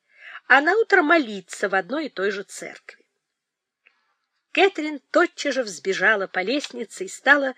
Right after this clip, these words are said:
наблюдать из окна гостиной, как мисс Торп удалялась по улице, восхищаясь грациозностью её походки, элегантностью её фигуры и платья, и благодаря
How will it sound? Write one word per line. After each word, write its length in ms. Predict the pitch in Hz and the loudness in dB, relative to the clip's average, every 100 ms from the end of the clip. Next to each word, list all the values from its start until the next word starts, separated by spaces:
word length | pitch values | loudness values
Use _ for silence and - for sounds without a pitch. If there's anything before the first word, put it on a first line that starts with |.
| - - _ - | -12 -20 _ -6
наблюдать 560 | 185 196 202 247 262 233 | -2 2 2 4 2 0
из 100 | 202 | -2
окна 300 | 190 226 214 | -2 0 0
гостиной, 640 | 190 - - 254 202 175 | -2 -8 -8 -6 -6 -8
как 260 | - 180 - | -6 -6 -6
мисс 300 | 214 190 - | -8 -8 -8
Торп 400 | - 311 - _ - - - - | -2 -2 -2 _ -20 -20 -18 -2
удалялась 640 | 233 226 254 311 294 254 | 4 6 4 2 -2 -4
по 120 | - 233 | 0 0
улице, 680 | 240 220 170 - - 165 _ _ _ - - | 0 -4 -8 -14 -16 -16 _ _ _ -20 0
восхищаясь 720 | 214 - 294 - 311 302 226 | 2 2 0 -4 0 0 0
грациозностью 880 | 196 247 - 247 262 196 190 - 202 | 2 2 4 4 4 2 -10 -8 -6
её 160 | 185 196 | -4 -4
походки, 640 | 175 - 226 285 - - | -4 -2 0 0 -6 -16
элегантностью 920 | 143 185 160 185 233 196 196 - 185 | -8 -6 -2 0 0 -2 -14 -12 -8
её 120 | 170 | -6
фигуры 540 | 180 170 160 196 226 180 | -6 -10 -6 -2 -2 -2
и 20 | |
платья, 640 | - 202 277 - - 131 _ _ _ - - - | -4 -4 -4 -8 -18 -20 _ _ _ -20 -20 -8
и 100 | - | 0
благодаря 640 | 240 254 254 254 269 294 285 | 4 6 6 4 4 2 0